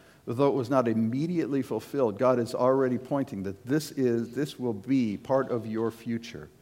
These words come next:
You will be scattered among the nations because of your hard-heartedness. And verses twenty-five and twenty-six, "Moreover,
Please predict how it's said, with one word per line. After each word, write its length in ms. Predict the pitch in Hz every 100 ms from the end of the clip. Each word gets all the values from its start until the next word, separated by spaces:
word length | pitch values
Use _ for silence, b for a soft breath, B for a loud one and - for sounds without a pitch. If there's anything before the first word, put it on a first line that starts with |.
| b b b b
You 240 | 107 151
will 160 | 156 143
be 240 | 117 120
scattered 840 | 113 - - 120 117 104 90 82 - - - b b b b b -
among 460 | 104 107 117 127
the 100 | 120
nations 640 | 113 110 107 90 78 - - b b _
because 420 | 110 - 131 131
of 260 | - 107 98
your 140 | 98
hard-heartedness. 1120 | 87 - 117 110 110 101 95 82 82 71 - - - _ B B B B
And 60 | 113
verses 340 | 127 135 123
twenty-five 640 | - 135 135 120 117 120 117
and 160 | 104
twenty-six, 640 | - 113 95 - 123 - 107
"Moreover, 640 | 113 117 165 147 101